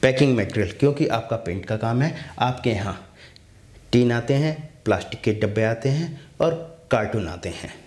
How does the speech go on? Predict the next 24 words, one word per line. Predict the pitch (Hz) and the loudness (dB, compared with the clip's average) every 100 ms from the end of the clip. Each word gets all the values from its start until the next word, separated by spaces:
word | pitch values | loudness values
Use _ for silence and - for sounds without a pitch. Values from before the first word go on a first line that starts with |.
| - - - - | -20 -18 -10 2
वो | 120 | 2
आपने | 107 85 117 151 - | 2 0 -2 -2 -2
कहाँ | - - - | -4 -4 -6
रखनी | - - - | -8 -12 -10
है? | - - - - - | -8 -10 -12 -16 -2
जो | 120 160 | 4 6
आपके | 127 117 123 | 6 2 0
यहाँ | 104 98 | 0 -2
टीन | - 92 85 | -4 -4 -4
आएंगे | 78 87 - - - - - 127 | -4 -6 -8 -12 -20 -20 -4 2
वो | 170 | 2
टीन | 185 123 - - | 4 2 0 -6
आपके | 92 - 98 - - - - - - - - - - - - - - - - - - - - - - - - | -12 -8 -10 -10 -16 -20 -20 -20 -20 -20 -20 -20 -20 -20 -20 -20 -18 -18 -18 -18 -18 -16 -14 -12 -12 -2 4
ईस्ट | 143 - | 4 4
की | 131 | 2
दीवार | 98 85 92 | 4 2 -2
के | - | -6
साथ | 87 175 - - - - - - - - - - - - - - - - - | -4 -4 -6 -10 -20 -20 -20 -20 -18 -16 -18 -18 -20 -20 -20 -18 -18 -12 -4
साउथ | - 92 - | 0 0 0
ईस्ट | 92 - - | -2 -4 -12
तक | - - - 107 | -14 -16 -4 2
यहाँ | 107 104 123 | 4 4 2
पर | 120 101 | 2 0
आपके | 85 - | 0 -2